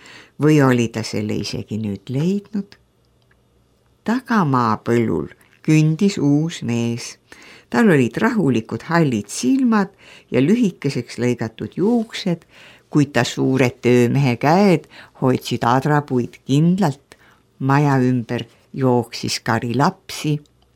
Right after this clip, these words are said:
aga enam ei peatunud Aadu oma käikudel siin, sest viisakast tervitussõnast ta oma jutust kaugemale ei jõudnud. Mis oli neil teineteisele rääkida? Võõras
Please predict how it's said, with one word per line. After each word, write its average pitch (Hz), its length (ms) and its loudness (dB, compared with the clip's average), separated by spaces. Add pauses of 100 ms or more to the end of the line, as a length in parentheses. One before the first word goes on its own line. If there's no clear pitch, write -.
(420)
aga 135 220 -8
enam 170 440 0 (500)
ei 131 160 0
peatunud 139 800 0
Aadu 160 400 2
oma 117 260 0
käikudel 139 640 -2
siin, 160 500 -2 (760)
sest - 400 -8
viisakast 185 840 0
tervitussõnast 135 1300 0 (340)
ta 131 120 2
oma 165 320 6
jutust 147 580 0
kaugemale 123 720 2
ei 107 140 0
jõudnud. 113 640 -6 (760)
Mis 202 240 -6
oli 214 300 -2
neil 120 280 -4
teineteisele 143 840 -4
rääkida? 131 680 -10 (840)
Võõras 226 480 2